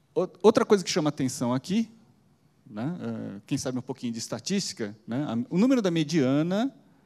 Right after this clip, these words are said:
é aquele número que divide uma, uma determinada população em dois, né? Então, a mediana aí tá me dizendo que, eh, quinze dias,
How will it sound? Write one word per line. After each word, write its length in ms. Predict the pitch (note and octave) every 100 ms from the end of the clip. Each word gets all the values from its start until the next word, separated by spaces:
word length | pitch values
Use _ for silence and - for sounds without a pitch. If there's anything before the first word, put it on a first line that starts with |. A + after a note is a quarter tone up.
| _
é 80 | A#2
aquele 260 | B2 D3 D#3+
número 320 | C#3+ D#3+ F3+
que 100 | G3
divide 640 | F3 E3 B2 D#3 E3+ D#3+
uma, 300 | E3 D#3 C#3+
uma 200 | B2 C3
determinada 520 | C#3 C3+ C#3+ C#3 C#3
população 500 | C#3 D3 D3 C#3+ E3+
em 80 | F#3+
dois, 560 | D#3+ F3 B2 - - - - - - _ _ -
né? 200 | A#2 F#3 - - - _ _
Então, 440 | C3+ D#3 E3+ B2+ - - _ _ -
a 320 | C3+ C#3 C#3
mediana 460 | C#3+ E3+ F3 D#3 D#3
aí 80 | E3+
tá 120 | G#3
me 100 | G#3
dizendo 400 | G3 D3 B2+ B2
que, 420 | - D#3 D3 - - - _ _ _ _ _ _ _ _
eh, 360 | B2+ B2+ A#2+ A#2 -
quinze 600 | F3+ B3+ C4+ B2+ A#2+ F#2+
dias, 1000 | G2+ A2+ G#3 B3 E3 - - - - -